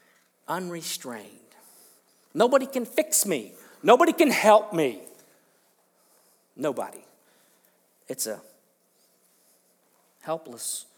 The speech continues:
condition. You know, what happens oftentimes is people are seeking along the way, <clears throat> and they're wanting satisfaction,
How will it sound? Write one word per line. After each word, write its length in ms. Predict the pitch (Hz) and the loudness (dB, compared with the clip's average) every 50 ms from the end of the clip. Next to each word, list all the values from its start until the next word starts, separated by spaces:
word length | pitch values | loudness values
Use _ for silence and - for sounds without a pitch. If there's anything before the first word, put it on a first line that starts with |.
| _ _ _ _ _ _ _ _ _ _ _ _ _ _ _ _ _ | _ _ _ _ _ _ _ _ _ _ _ _ _ _ _ _ _
condition. 460 | - 117 107 120 135 - - - - - - - - _ _ _ _ _ _ _ _ _ _ _ _ _ _ _ - - _ - | -16 -14 -12 -10 -10 -10 -12 -14 -16 -18 -20 -20 -20 _ _ _ _ _ _ _ _ _ _ _ _ _ _ _ -20 -20 _ -16
You 140 | 117 123 | -12 -10
know, 140 | 127 123 117 | -8 -6 -8
what 220 | 110 107 110 110 - | -6 -6 -8 -8 -8
happens 420 | - 123 127 131 - 120 117 117 | -8 -10 -10 -10 -12 -12 -10 -8
oftentimes 720 | 110 107 107 - 110 107 101 - 127 120 120 123 120 - | -8 -8 -8 -10 -14 -18 -16 -16 -16 -14 -14 -14 -16 -16
is 280 | 101 95 - - - - _ _ _ _ _ _ _ _ _ _ _ _ _ - | -16 -14 -14 -14 -14 -16 _ _ _ _ _ _ _ _ _ _ _ _ _ -14
people 320 | - 135 131 - - 117 | -12 -12 -12 -12 -12 -12
are 60 | 104 | -10
seeking 680 | - - - - 151 170 - - - 107 104 101 107 107 - | -10 -10 -10 -10 -10 -12 -14 -16 -18 -18 -16 -18 -18 -16 -12
along 320 | 120 110 110 110 107 107 | -10 -10 -10 -10 -12 -14
the 60 | 104 | -14
way, 460 | 98 107 135 160 151 101 - - - - _ _ _ _ _ _ _ | -14 -12 -10 -10 -12 -12 -16 -20 -20 -20 _ _ _ _ _ _ _
<clears throat> 400 | _ _ _ _ _ _ _ - | _ _ _ _ _ _ _ -12
and 680 | - - 143 127 110 101 - - - _ - 123 123 | -12 -12 -12 -14 -18 -20 -20 -20 -20 _ -16 -14 -12
they're 80 | 117 110 | -12 -10
wanting 280 | 113 165 190 156 143 | -10 -10 -10 -10 -10
satisfaction, 1000 | - - - 113 101 101 98 90 - - - 104 98 101 - - - 131 131 139 | -8 -8 -8 -8 -10 -12 -10 -10 -10 -10 -10 -12 -16 -16 -18 -18 -20 -18 -20 -20